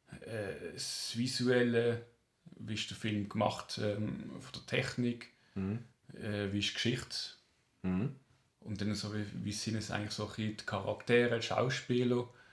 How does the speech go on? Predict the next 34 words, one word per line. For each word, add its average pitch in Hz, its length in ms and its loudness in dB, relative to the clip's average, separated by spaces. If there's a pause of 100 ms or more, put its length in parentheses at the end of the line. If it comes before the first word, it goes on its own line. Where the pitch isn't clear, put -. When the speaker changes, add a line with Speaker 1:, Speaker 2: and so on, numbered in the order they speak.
Speaker 2:
Ja. 123 260 4 (380)
Speaker 1:
Und, 110 260 -8
äh, 110 240 0 (240)
da 110 100 -4
kann 117 120 0
es 110 100 -4
mal 113 140 4
rauskommen, 117 460 2
dass 98 140 -2
vielleicht, - 500 -6 (440)
ich - 60 -16
sag 110 140 -6
mal, 101 140 -2
ein 104 100 -2
Film 110 600 2 (640)
visuell 113 560 2
schlecht 131 440 4
ist, 185 160 2
aber - 100 -2
die 95 60 -6
Geschichte - 300 0
finde 151 200 0
ich 151 60 -4
ziemlich 151 380 0
gut. 180 320 -2 (340)
Speaker 2:
Mhm. 110 320 8 (760)
Speaker 1:
Den 107 140 -2
tue 117 160 4
ich 107 120 0
dann 110 100 2
doch 120 260 2
eher 135 340 4
besser 135 360 0
bewerten, 131 1000 4